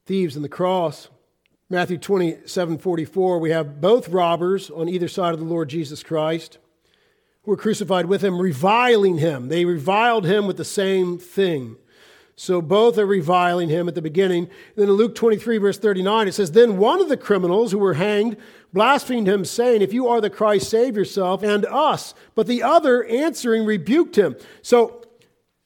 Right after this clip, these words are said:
partway through his crucifixion, he had a change of heart. Partway through his crucifixion, he's regenerated. The Spirit of God regenerates him.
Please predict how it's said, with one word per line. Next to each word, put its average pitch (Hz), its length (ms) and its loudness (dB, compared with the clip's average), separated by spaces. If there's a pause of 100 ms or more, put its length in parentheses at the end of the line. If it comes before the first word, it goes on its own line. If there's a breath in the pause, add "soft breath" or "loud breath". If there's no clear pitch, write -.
(400)
partway 302 580 4
through 285 220 2
his 240 160 2
crucifixion, 180 760 -4 (1080)
he 220 120 0
had 214 100 2
a 180 40 -8
change 196 320 -2
of 156 100 -10
heart. 202 400 -6 (640)
Partway 294 340 4
through 240 180 0
his 196 120 2
crucifixion, 196 560 -4 (600)
he's 156 220 -14
regenerated. 139 1040 -6 (1300)
The 175 80 -12
Spirit 208 260 -2
of 170 60 -6
God 180 280 4 (420 loud breath)
regenerates 170 880 -2
him. 120 280 -14